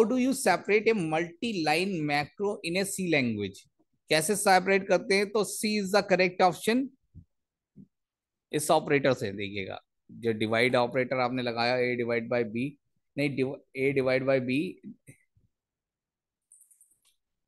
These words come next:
What is the output of C program? इस प्रोग्राम का आउटपुट क्या होगा? हमने क्या कर रखा है? Has defined loop A for I is equal to one से लेके A तक चला रखा है,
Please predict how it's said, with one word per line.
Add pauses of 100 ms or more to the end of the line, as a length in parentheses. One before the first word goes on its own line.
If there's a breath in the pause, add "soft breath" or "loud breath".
(100)
What
is
the (180)
output
of
C
program?
इस (240)
प्रोग्राम
का
आउटपुट
क्या
होगा?
हमने
क्या
कर
रखा
है?
Has
defined (100)
loop (280)
A (440)
for (140)
I
is
equal
to
one
से
लेके
A
तक
चला
रखा
है,